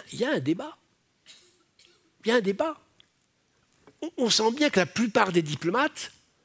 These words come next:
refusent l'Anschluss. Oui, et on comprend leur argument. Je dis, vous vous rendez compte, s'il y a, euh, Anschluss, l'Autriche,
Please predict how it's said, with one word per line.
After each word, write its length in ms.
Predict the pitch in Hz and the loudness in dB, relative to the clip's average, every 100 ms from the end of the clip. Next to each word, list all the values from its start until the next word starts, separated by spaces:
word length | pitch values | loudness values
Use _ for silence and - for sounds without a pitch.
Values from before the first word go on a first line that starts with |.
| _ _ _ _ | _ _ _ _
refusent 480 | - 214 214 320 208 | 0 2 4 2 2
l'Anschluss. 540 | 135 104 - 101 - - _ _ _ _ _ _ _ _ _ - | -2 -4 -6 -8 -16 -16 _ _ _ _ _ _ _ _ _ -2
Oui, 200 | 247 120 - | 0 0 -6
et 100 | - | -6
on 100 | - | -6
comprend 280 | - 123 131 | -6 -6 0
leur 100 | 131 | 0
argument. 380 | 156 240 165 110 _ _ _ _ _ _ _ | 2 0 0 -2 _ _ _ _ _ _ _
Je 60 | 131 | -4
dis, 160 | 139 | -2
vous 80 | 139 | -2
vous 60 | 123 | -2
rendez 180 | 160 202 | -4 -2
compte, 300 | 294 214 - - - - - | 0 -2 -2 -16 -20 -20 -8
s'il 640 | - - - 240 220 175 | 0 2 2 0 -2 -2
y 80 | 165 | 0
a, 180 | 165 151 120 | 0 -2 -8
euh, 140 | 113 - | -10 -8
Anschluss, 600 | 127 - 302 320 - - _ - | -6 -2 0 -2 -4 -12 _ -16
l'Autriche, 540 | 135 285 294 - - | -8 -4 -2 -4 -8